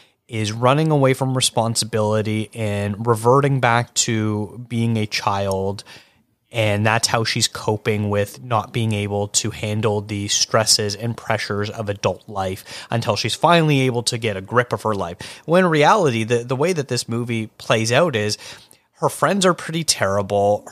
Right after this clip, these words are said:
Her husband is, is, oh, sorry, her fiance, her partner is, is pretty wishy-washy and, and not all there. Her parents are babying her and, and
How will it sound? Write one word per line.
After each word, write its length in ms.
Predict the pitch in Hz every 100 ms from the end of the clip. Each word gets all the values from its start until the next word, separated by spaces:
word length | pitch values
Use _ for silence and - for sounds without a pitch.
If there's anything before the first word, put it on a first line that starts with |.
| -
Her 280 | 120 117
husband 580 | 113 - 170 165 175 160
is, 300 | 135 127 -
is, 180 | 131 123 _ _
oh, 180 | 156 127
sorry, 260 | 120 131 107
her 100 | 113
fiance, 440 | - 135 127 127
her 120 | 113
partner 400 | 113 113 92 113
is, 260 | 98 107 104
is 140 | - -
pretty 240 | - 127
wishy-washy 960 | 117 120 - 120 113 113 113 - 113 101
and, 220 | 104 101
and 160 | 104 113
not 180 | 123
all 200 | 123 117
there. 420 | 110 104 101 101 101 - - -
Her 480 | - 120 113 113 113
parents 480 | - 160 165 165
are 160 | - 127
babying 680 | 120 113 107 110 110 101 101
her 300 | 104 101 98
and, 360 | 101 104 208
and 420 | 196 202 196 190